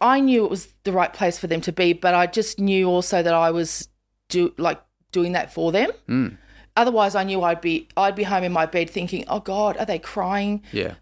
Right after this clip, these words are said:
Speaker 1: for me? Are they
Speaker 2: Yep.
Speaker 1: sad? Are they
Speaker 2: Yep.
Speaker 1: scared? Are
Speaker 2: Yep.
Speaker 1: they thinking she doesn't care about us? She
Speaker 2: Yep.
Speaker 1: doesn't love us. She doesn't give a fuck if we're
Speaker 2: Mm.
Speaker 1: Miserable or, you know.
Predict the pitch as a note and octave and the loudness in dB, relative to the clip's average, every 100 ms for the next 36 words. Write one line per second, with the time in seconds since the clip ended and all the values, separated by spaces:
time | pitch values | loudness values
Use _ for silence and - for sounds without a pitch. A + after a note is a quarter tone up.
0 | - G#3+ G#3+ - - F#3+ A2 - G#3+ G3+ | -4 -2 -2 -2 -2 -2 -2 -2 0 2
1 | G3+ G2+ - A#2 - - - G#3+ G3 F#3+ | 2 2 0 0 -2 -6 -2 2 4 2
2 | F#3 A3 F#3 - G3 G#3 F#3 F3+ - - | 2 0 0 -2 -4 -2 -4 -4 -10 -20
3 | - - - A3+ G#3 E3+ D#3 - G#3+ G#3+ | -20 -18 -6 0 0 -2 -6 -4 0 0
4 | G3+ F#3+ F#3 F3+ F3 B2 F3+ E3+ - G3 | 2 4 4 2 2 0 2 -2 -2 2
5 | F#3+ F#3 F#3 - F3 E3 - - - - | 2 2 0 -2 -6 -8 -16 -20 -20 -20
6 | - - G#3+ G3 G3 G3 F#3+ F3+ F3+ - | -12 -4 -4 -4 -8 0 2 2 0 -12
7 | - A2+ - - - - - - A3 G3+ | -8 -6 -6 -12 -20 -20 -10 -2 0 2
8 | G3+ F#3 G3 F3+ F3 - A#3 A#3+ G#3+ | 0 2 2 4 2 0 2 4 4